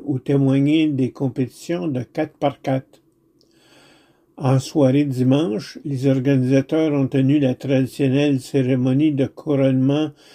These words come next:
de Mademoiselle Festival d'automne. Cette année, la palme a été décernée à Chloé Bergeron. Monsieur Como a conclu, « J'aimerais remercier la population d'avoir aussi bien participé cette année.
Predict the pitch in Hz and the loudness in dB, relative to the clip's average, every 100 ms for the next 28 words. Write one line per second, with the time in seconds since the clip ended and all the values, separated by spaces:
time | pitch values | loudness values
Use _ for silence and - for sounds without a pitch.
0 | - _ - 139 123 127 127 123 120 131 | -20 _ -2 2 4 2 2 2 2 2
1 | 143 143 143 139 160 - _ _ _ 151 | 4 4 4 2 0 -8 _ _ _ -2
2 | 131 - 139 131 131 127 120 120 156 180 | -2 -4 0 2 4 2 0 -2 0 -2
3 | 196 180 _ _ _ _ - - 147 135 | -2 -8 _ _ _ _ -12 0 0 2
4 | 127 143 196 240 - _ _ - 139 131 | 2 2 -2 -4 -14 _ _ -10 -2 -2
5 | 127 156 175 175 - 131 135 131 - 135 | 0 -2 -2 -2 -4 -2 0 0 2 2
6 | 127 120 - 139 127 147 175 131 123 - | 2 -2 -2 0 0 0 -2 -4 -6 -2
7 | 139 135 131 151 139 117 139 135 110 123 | 2 4 4 2 0 0 2 2 0 -2
8 | 127 127 127 - _ _ _ _ _ _ | -2 -2 -4 -10 _ _ _ _ _ _
9 | _ - - - - - 131 117 - 147 | _ -20 -20 -20 -14 -2 0 0 4 4
10 | - 135 139 156 139 127 135 117 - 143 | 4 2 4 4 4 2 -2 -2 -2 4
11 | 165 170 135 139 127 135 143 135 131 127 | 4 4 -2 -2 -2 0 0 0 0 -2
12 | - 165 147 135 123 135 127 - 160 185 | -4 -4 -2 -4 -2 -2 -2 -2 -4 -4
13 | 160 127 135 135 131 113 - 160 143 185 | 0 0 2 2 2 -4 -10 -8 -4 -4
14 | 190 156 - - - - 180 175 147 135 | -4 -8 -10 -20 -18 -2 -2 0 -4 0
15 | 135 123 131 | 0 0 -2